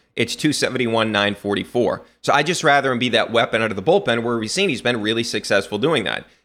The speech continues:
Garrett Whitlock is an elite bullpen weapon. You go back to the twenty twenty-one season,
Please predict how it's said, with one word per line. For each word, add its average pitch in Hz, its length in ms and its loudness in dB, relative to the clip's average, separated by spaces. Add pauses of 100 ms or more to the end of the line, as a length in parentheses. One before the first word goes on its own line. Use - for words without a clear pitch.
Garrett 170 300 4
Whitlock 135 400 4
is 117 120 -4
an 117 80 -2
elite 135 280 -2
bullpen 127 320 2
weapon. 82 340 -2 (140)
You 117 160 -2
go 147 140 4
back 147 240 4
to 143 80 -4
the 123 100 -2
twenty 139 280 -4
twenty-one 131 440 0
season, 90 420 -4